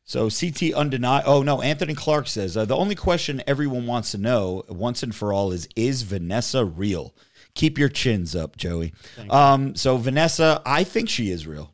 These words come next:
Speaker 2: I think
Speaker 1: Vanessa
Speaker 2: she's
Speaker 1: is
Speaker 2: real.
Speaker 1: our troll that
Speaker 2: Yes.
Speaker 1: comes in the, uh, in the live stream.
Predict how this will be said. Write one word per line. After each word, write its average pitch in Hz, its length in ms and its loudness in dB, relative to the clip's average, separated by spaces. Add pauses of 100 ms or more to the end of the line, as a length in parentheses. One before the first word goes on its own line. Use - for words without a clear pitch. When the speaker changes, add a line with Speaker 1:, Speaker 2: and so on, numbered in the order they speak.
Speaker 2:
I - 60 -12
think 120 120 -4
Speaker 1:
Vanessa 180 320 0
Speaker 2:
she's 175 80 0
Speaker 1:
is 143 60 -2
Speaker 2:
real. 147 80 2
Speaker 1:
our 127 60 0
troll 110 500 0
that 98 80 -2
Speaker 2:
Yes. - 300 -12 (440)
Speaker 1:
comes 110 280 -2
in 95 120 -2
the, 90 140 -2
uh, 85 180 -2
in 90 80 -6
the 85 60 -6
live 82 220 -6
stream. 85 260 -10